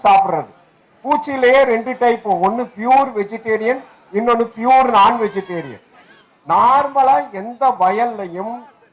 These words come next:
பூச்சி அப்படின்னு வந்துட்டா அந்த பூச்சிக்குள்ள இந்த ரெண்டு கலவையும் சேர்ந்துதான் இருக்குது. ரெண்டு வெஜிடேரியனும் இருக்கு, வெஜிடேரியன் இருந்தா நான் வெஜிடேரியன் ஆட்டோமேட்டிக்கா வந்துருது. ஒரு காடு அப்படின்னு எடுத்துட்டோம்னா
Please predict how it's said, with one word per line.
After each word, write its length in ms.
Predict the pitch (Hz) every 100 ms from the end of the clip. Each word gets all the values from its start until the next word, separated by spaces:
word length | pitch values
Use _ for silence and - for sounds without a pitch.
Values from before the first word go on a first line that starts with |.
| _ _ _
பூச்சி 500 | 240 285 285 - 262 269 202 - _ 151
அப்படின்னு 360 | 170 196 226 247 180
வந்துட்டா 560 | 196 208 247 - 170 180 - - - _ 156
அந்த 120 | 170 175
பூச்சிக்குள்ள 540 | 233 262 - 254 208 240 240
இந்த 120 | 202 175
ரெண்டு 220 | 208 208 -
கலவையும் 480 | 202 208 220 233 254 -
சேர்ந்துதான் 580 | 202 226 214 202 226 208
இருக்குது. 300 | 185 - - _ _ _ _ _ _ _ 165
ரெண்டு 300 | 220 254 262 180 -
வெஜிடேரியனும் 680 | 175 240 233 226 233 247 254
இருக்கு, 280 | 220 233 262 269 - _ -
வெஜிடேரியன் 600 | 196 247 240 233 233 226 196
இருந்தா 240 | 196 233 -
நான் 180 | 202 220 220
வெஜிடேரியன் 540 | 208 196 208 208 - 190
ஆட்டோமேட்டிக்கா 520 | 196 220 202 208 233 214
வந்துருது. 360 | 185 185 135 120 _ _ _ _ _ 170
ஒரு 120 | 185 - 180
காடு 420 | 202 269 277 285 247 151 -
அப்படின்னு 320 | 151 220 247 214
எடுத்துட்டோம்னா 640 | 202 214 240 202 170 165